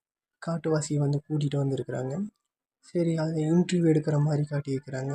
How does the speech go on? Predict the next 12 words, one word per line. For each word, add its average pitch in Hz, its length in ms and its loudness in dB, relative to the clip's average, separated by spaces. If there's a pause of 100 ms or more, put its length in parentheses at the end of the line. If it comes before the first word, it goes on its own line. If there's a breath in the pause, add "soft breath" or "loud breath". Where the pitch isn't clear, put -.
ஒருத்தன் 147 280 -2
வந்து 147 240 0 (460)
இன்வால்வ் 147 380 4
ஆகி 135 220 0
அதை 143 120 0
கூட்டிட்டு 139 380 -4
வந்திருக்கிறாப்படி. 131 600 -4 (320)
காட்டுவாசியோட 147 560 0
பழகி 135 420 0
இங்க 143 220 0
கூட்டிட்டு 135 340 -6
வந்திருக்கிறாப்படி. 127 440 -4